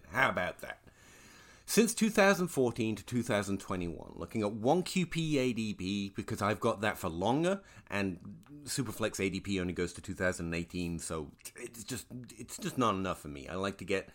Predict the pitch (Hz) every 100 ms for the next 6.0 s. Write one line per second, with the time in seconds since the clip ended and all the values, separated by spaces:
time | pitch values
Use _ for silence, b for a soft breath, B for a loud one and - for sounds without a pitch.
0 | B B 90 95 107 151 156 147 - 120
1 | 117 120 110 101 92 87 87 95 92 90
2 | - 127 110 104 92 - 95 95 90 82
3 | 78 - 71 - - _ - 135 180 226
4 | - 208 185 - 135 123 131 131 - 120
5 | - 123 113 - 113 117 - 85 78 -